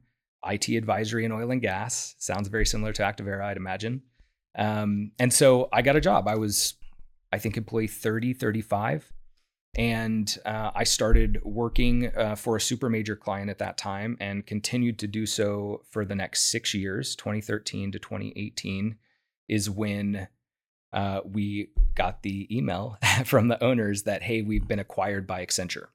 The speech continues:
Speaker 1: Mm.
Speaker 2: And so, uh, it was a bit of a surprise. Uh, I know they were sort of looking, uh,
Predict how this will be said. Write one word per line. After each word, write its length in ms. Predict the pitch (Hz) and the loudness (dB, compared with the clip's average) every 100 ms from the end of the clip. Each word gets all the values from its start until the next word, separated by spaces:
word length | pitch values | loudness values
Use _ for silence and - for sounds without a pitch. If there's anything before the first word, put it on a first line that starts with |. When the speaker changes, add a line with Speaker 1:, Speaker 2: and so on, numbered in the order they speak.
| _ _ _ _ - | _ _ _ _ 0
Speaker 1:
Mm. 220 | 107 82 - _ - | 0 0 -6 _ -6
Speaker 2:
And 200 | 117 110 | 0 2
so, 520 | - 117 113 110 110 98 _ - | 4 4 4 2 0 -4 _ -6
uh, 440 | 107 107 101 101 - _ _ _ _ _ _ _ - | -2 0 0 -2 -8 _ _ _ _ _ _ _ 10
it 80 | |
was 100 | 107 | 12
a 60 | 104 | 10
bit 120 | 123 | 8
of 60 | 123 | 6
a 20 | |
surprise. 760 | 120 - 104 110 170 190 - - | 4 4 2 4 2 0 -4 -4
Uh, 40 | 104 | -2
I 180 | 101 | 0
know 140 | 107 113 | 0 2
they 120 | 113 | 2
were 100 | 104 | 0
sort 180 | - 104 | 0 -2
of 120 | 98 | -2
looking, 580 | 107 110 110 110 107 104 113 | -6 -2 -2 0 -4 -6 -10
uh, 340 | 101 101 98 | -8 -8 -10